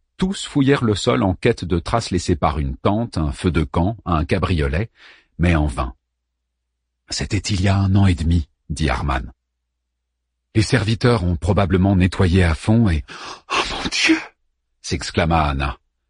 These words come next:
Tous se tournèrent vers elle. La jeune femme en tenue orangée fixait le ciel. Tous levèrent les yeux alors même qu'ils remarquaient les mouchetures de couleurs qui dansaient tout autour d'eux. Le ciel nocturne était parcouru de draperies de lumière mouvante,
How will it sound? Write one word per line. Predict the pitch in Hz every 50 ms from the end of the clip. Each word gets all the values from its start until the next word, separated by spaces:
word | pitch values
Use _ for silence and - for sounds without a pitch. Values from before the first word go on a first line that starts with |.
| _ _ _ _ -
Tous | - 226 220
se | - - - - 165
tournèrent | - - 147 110 117 127 113 87
vers | 92 87 73 71
elle. | 67 64 - - - _ _ _ _ _ _ _ _ _ _ _ _ _ _ _ -
La | 98 107
jeune | 110 107 139 135 123
femme | - - 156 151 147 127
en | 113 104
tenue | - 120 117 123 127
orangée | 120 110 95 98 113 117 101 143 147
fixait | - - - - - - - - 135
le | 110 98
ciel. | - - - - 80 69 69 82 - _ _ _ _ _ _ _ _ _ _ -
Tous | - 190 175 - - - -
levèrent | 117 110 98 113 98 101
les | 104 101 101 87 80 -
yeux | 127 135 156 156 - - -
alors | 117 120 123 120 131
même | 156 175 165
qu'ils | - - 131 110
remarquaient | 113 120 117 127 113 - - 151 147
les | 135 101 98
mouchetures | 98 113 131 131 - - - - 139 135 127
de | 104 107
couleurs | 98 - - 117 113 127 135 135 - -
qui | - - 123
dansaient | 101 92 117 117 110 - - - 113 123
tout | - - - 90 - 98
autour | 90 - 104 82 80
d'eux. | - 85 87 85 _ _ _ _ _ _ _ _ _ _ _ _ _ _ _ _ _ _ _ _ _ _ _ _ _ -
Le | 107 113 120
ciel | 117 - - 156 147 143
nocturne | 143 139 - - - - - 147 156 156 143 - -
était | 127 - - 120
parcouru | - - 127 - - - 135 117 - 135 139 127
de | 110 104
draperies | 101 87 107 - 113 120 - - - 143 135
de | 117 104
lumière | 87 90 95 90 98 98 78
mouvante, | 76 78 80 73 69 71 76 69 65 - - - -